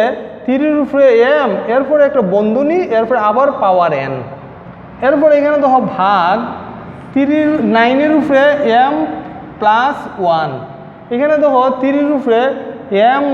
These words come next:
মাইনাস ওয়ান বন্ধনী, এরপরে এম প্লাস আবার ওয়ান। এই হলো তোমার প্রশ্ন, এটাকে আমাকে সরল করতে হবে। এখন এই সরলটা আমি কিভাবে করি,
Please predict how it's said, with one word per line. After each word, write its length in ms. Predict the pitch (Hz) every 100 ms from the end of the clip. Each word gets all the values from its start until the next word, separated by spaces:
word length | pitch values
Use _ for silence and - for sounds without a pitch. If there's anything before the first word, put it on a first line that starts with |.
| 254
মাইনাস 440 | 247 254 269 262 254
ওয়ান 380 | 254 285 277 175 139 143 - - - - - 170
বন্ধনী, 480 | 196 240 254 285 240 160 - - - 202
এরপরে 320 | 208 254 302 330 - 196 214
এম 100 | 226 220
প্লাস 340 | 233 254 349 - - - - 185
আবার 220 | 233 320 - 151
ওয়ান। 200 | 127 123 - - - - 311
এই 80 | 349
হলো 140 | 294 294
তোমার 240 | 269 277 370 349 - - -
প্রশ্ন, 340 | 247 233 233 170 139 208
এটাকে 220 | 277 285 262
আমাকে 220 | 240 247 240 -
সরল 300 | 285 294 285 285
করতে 220 | - 170 151
হবে। 160 | 139 - - - - -
এখন 140 | 208 277
এই 60 | 277 277
সরলটা 460 | 285 311 302 302 254 208 - - - -
আমি 120 | 175 185
কিভাবে 300 | 254 262 247 - -
করি, 200 | 226